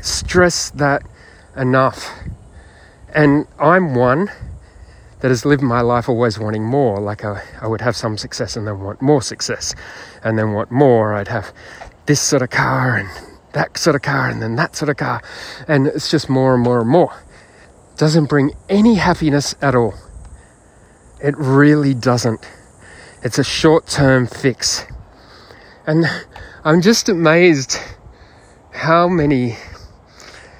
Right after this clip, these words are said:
how many people that really can't afford it want really expensive things. And expensive things with labels.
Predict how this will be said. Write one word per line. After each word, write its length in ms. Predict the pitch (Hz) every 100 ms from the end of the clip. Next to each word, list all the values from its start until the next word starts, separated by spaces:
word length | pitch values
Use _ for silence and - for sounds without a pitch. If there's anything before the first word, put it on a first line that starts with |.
| - -
how 200 | 202 262
many 220 | 285 233
people 640 | - - 170 - 107 151 - - - - - - - - - - -
that 100 | 151
really 360 | 135 175 220 226
can't 340 | - 160 151
afford 420 | 131 - 151 147
it 120 | 104 - - - - - - - - - -
want 240 | 151 147
really 480 | 143 139 156 170 151
expensive 640 | 143 - - 127 120 123 -
things. 460 | 131 104 90 - - - - - - - - _ - - - - - - - - - - - - - - - - - - - - - - - -
And 140 | 160
expensive 480 | 156 - 196 202 202
things 320 | - 156 147
with 100 | 135
labels. 640 | 127 131 143 104 - -